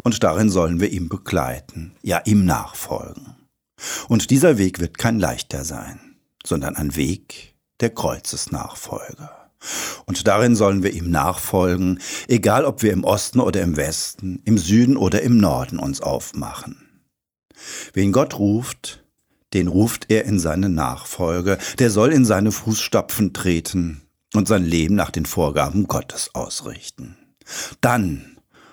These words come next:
und nur dann kommt er ans Ziel seines Lebens und durch die enge Türe des Himmels. Ein Sprichwort sagt, „Im Himmel werden wir uns über drei Dinge wundern.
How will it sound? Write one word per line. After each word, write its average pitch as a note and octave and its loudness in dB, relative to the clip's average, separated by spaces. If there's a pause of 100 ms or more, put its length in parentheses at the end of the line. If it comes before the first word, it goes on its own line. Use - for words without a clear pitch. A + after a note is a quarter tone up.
(160)
und - -6
nur A#2 4
dann E2 -2
kommt G#2+ 0
er G2 2
ans - -4
Ziel G2 2
seines F2 -2
Lebens D#2+ -6 (440)
und - -2
durch A2+ 2
die - -2
enge F2+ -2
Türe D#2+ -2
des G#2 -2
Himmels. - -12 (1400)
Ein F2+ 0
Sprichwort F#2 0
sagt, E2+ -4 (640)
„Im G#2+ 4
Himmel F3 6
werden A2+ 4
wir B2 6
uns A#2+ 2
über F#2 2
drei G#2+ 0
Dinge G2 4
wundern. D2 -2